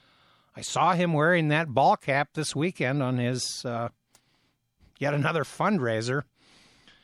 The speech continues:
Uh, I don't know if he met the, the, the madame, uh, from Fort Lauderdale, uh, but, uh, inquiring minds w-, wish to know,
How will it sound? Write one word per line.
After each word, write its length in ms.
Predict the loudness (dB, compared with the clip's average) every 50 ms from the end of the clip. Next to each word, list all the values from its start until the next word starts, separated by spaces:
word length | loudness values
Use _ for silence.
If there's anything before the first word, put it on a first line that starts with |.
| _ _ _ _ _ _ _ -16
Uh, 380 | -14 -12 -10 -10 -10 -10 -10 -10 -10
I 60 | -8
don't 140 | -6 -6 -4
know 140 | -2 -2 -2
if 100 | -4 -4
he 100 | -4 -2
met 240 | -2 0 0 -2 -4 _ -6
the, 280 | -4 -4 -2 -4 -4 -8 -12 -14
the, 140 | -10 -8 -8
the 260 | -8 -6 -4 -4 0
madame, 720 | 0 0 0 2 2 2 4 4 6 4 4 4 4 2 0 -2 -12 _ _ _ _ _ _ _ _ _ _ _ _ _ _ _ _ _ _ _ _ _ _ _ -12
uh, 320 | -10 -8 -6 -4 -4 -6
from 220 | -6 -4 -2 -2 0
Fort 280 | 2 4 4 4 4
Lauderdale, 720 | 6 6 6 6 6 4 4 2 4 4 6 6 4 4 0 -4 -14 -20 -20 -20 _ -12 -10
uh, 340 | -8 -6 -6 -4 -4 -6 -6 -8 -8
but, 380 | -6 -4 -4 -4 -6 _ -10 -8
uh, 240 | -6 -4 -4 -4 -6 -8 -12 -20 _ _ _ -20 _ -10 -10 -10 -10 _ _ _ _ _ _ -10 -4
inquiring 760 | 0 0 0 0 0 2 4 4 4 4 4 2 2 0 2
minds 360 | 2 2 2 2 0 0 -2
w-, 180 | -4 -6 -8 -8 -10 -18 _ _ _ _ -6
wish 260 | -4 -4 -4 -6 -8
to 100 | -8 -8
know, 420 | -6 -4 -2 -2 -2 -4 -4 -8